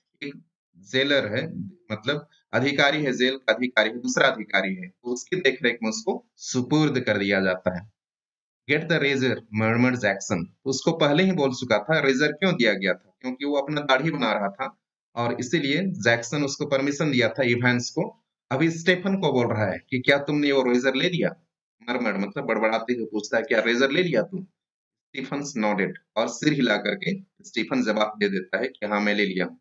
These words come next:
"Well, keep your eyes skinned clear," तो बोलता है, "ठीक है, तुम अपनी नजर चौकन्ना रखना।" skinned,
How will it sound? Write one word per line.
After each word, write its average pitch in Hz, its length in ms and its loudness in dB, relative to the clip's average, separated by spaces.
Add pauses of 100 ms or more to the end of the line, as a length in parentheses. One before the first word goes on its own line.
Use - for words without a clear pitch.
(880)
"Well, 127 180 -4
keep 175 540 -2
your 175 200 2
eyes 147 200 2
skinned 123 640 -4 (180)
clear," 175 200 2
तो - 300 -10
बोलता 113 280 0
है, 123 80 4
"ठीक 170 360 -2
है, 147 180 0
तुम - 560 -10
अपनी 139 300 -2
नजर 127 400 2
चौकन्ना 131 640 2
रखना।" 110 360 -2 (200)
skinned, - 600 -2